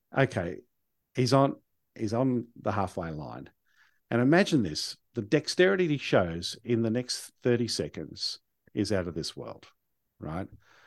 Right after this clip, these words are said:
Imagine, um, there are fifteen traffic cones scattered between him and, um, the goalpost. It's a s-, it's a space of,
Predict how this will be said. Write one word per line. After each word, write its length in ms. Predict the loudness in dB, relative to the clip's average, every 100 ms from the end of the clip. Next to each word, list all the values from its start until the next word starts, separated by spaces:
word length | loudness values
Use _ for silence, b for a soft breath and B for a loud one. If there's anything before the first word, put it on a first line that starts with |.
| _ _ _ 0
Imagine, 640 | 4 4 6 8 8 6 -2 _ _ _ _ _
um, 420 | 0 2 2 -4 -10 b b _
there 340 | 2 6 8 6 4
are 280 | 2 2 -2
fifteen 960 | 2 4 4 4 6 6 6 2 -2 _ -2
traffic 400 | 0 0 -2 -6
cones 640 | -6 -6 -8 -8 -8 -10 _ _ _ _ _ -8
scattered 720 | -6 2 4 4 2 -2 -4
between 400 | -8 -2 0 0
him 500 | 2 4 6 6 4 -2
and, 500 | 0 2 2 -2 -4 -14 _ _ _ _ _ _
um, 440 | -8 -6 -6 -8 -10 _ -16
the 160 | -6 -2
goalpost. 720 | 0 0 -4 -10 -10 -14 -18 -2
It's 220 | 0 2
a 20 | -2
s-, 180 | -4 -6 -4
it's 180 | -2
a 60 | -2
space 460 | 0 4 4 2 0
of, 220 | -2